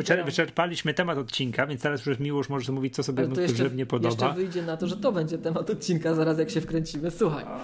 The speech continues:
Speaker 1: A, no.
Speaker 2: M D sto jeden był sprzedawany w konfiguracji cztery giga ramu, pięćsetka,
Speaker 1: Pięćset,
Speaker 2: pięćsetka
Speaker 1: tak.
Speaker 2: mechaniczna, pięć tysięcy sto złotych.
Speaker 1: I jakaś I piątka.
Speaker 2: Tak?
Speaker 1: Tak.
Speaker 2: E,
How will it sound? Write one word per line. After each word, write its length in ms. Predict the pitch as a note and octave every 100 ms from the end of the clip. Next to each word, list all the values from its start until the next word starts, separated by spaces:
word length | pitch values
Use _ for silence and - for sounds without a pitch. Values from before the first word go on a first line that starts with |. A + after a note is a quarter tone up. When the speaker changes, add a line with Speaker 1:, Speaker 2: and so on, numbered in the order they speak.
| B2+ B2+
Speaker 1:
A, 100 | D#3
no. 280 | C#3+ C3+ D3+ - -
Speaker 2:
M 160 | G#3+ C#4
D 100 | C4
sto 160 | F#3
jeden 240 | D#3+ D3+ D#3
był 120 | A#3+
sprzedawany 460 | - G3 E3+ F3+
w 40 | F3+
konfiguracji 500 | E3 D#3+ D#3+ D3+ D#3
cztery 280 | - A#3+ B3
giga 260 | F3+ E3
ramu, 320 | D#3 C#3 C#3+ D#3+
pięćsetka, 420 | F3 E3 A3+ A3+ F#3+
Speaker 1:
Pięćset, 200 | F#3 -
Speaker 2:
pięćsetka 440 | B2 A#2+ C3+ -
Speaker 1:
tak. 60 | F#3
Speaker 2:
mechaniczna, 680 | - A2 A2 - - C3+ F3 - _
pięć 260 | - B3 B3+
tysięcy 400 | G#3+ G#3+ G3+ G3+
sto 80 | D#3
złotych. 260 | D3 D3
Speaker 1:
I 40 | E3
jakaś 140 | D3 -
I 40 | F#3
piątka. 460 | A#2+ G#2 F#2+ -
Speaker 2:
Tak? 200 | - - - _ _ - - - - - -
Speaker 1:
Tak. 140 | E3+
Speaker 2:
E, 140 | E3+